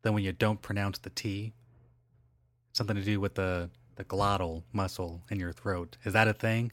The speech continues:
I have no idea. I don't remember. But I know the difference between Spartan and Spartan. Spartan without the T, that's a glottal stop. What do you think about that?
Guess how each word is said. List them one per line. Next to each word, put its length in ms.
I 80
have 120
no 140
idea. 380
I 20
don't 120
remember. 460
But 100
I 60
know 80
the 100
difference 300
between 340
Spartan 800
and 160
Spartan. 680
Spartan 560
without 240
the 40
T, 200
that's 140
a 40
glottal 400
stop. 460
What 60
do 20
you 60
think 120
about 240
that? 340